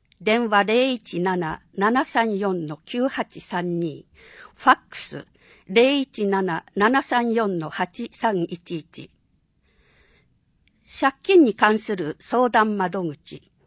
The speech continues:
相談員が借金などの状況を伺い、必要に応じて弁護士などに引き継ぎます。一人で悩まずご相談ください。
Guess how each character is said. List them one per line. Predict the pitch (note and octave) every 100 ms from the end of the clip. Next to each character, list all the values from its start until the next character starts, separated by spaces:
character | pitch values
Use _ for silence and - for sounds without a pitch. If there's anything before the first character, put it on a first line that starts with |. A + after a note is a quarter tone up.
| _ _ _ _ _ _ _ _ _ _ _ _ _ _
相 | - - D#4
談 | D#4+ D4+ C#4+
員 | G#3+ F3+
が | E3 - -
借 | - G#3+ -
金 | F4 E4
な | A3+
ど | G3
の | F3 F3
状 | G3 G3+ -
況 | G#3 G3+
を | F#3
伺 | F3+ F3+ F3 E3+
い、 | E3+ _ - - _
必 | - - C#4+
要 | C#4+ C4
に | B3
応 | A#3+ A3+
じ | G#3
て | - F#3+ -
弁 | A3 D4 D4
護 |
士 | D4 G#3+
な | G#3+
ど | G#3 E3
に |
引 | F3
き | - -
継 | -
ぎ | F3 E3
ま | D#3+
す。 | E3+ - _ _ _ _ - - _
一 | - - F4
人 | G#3
で | F3 E3+
悩 | F3 G3+ G3
ま | F#3+
ず | F3+ D#3+ -
ご | - G3
相 | A#3 A#3
談 | A3 G#3+
く | -
だ | F#3+
さ | F3+ F3
い。 | D#3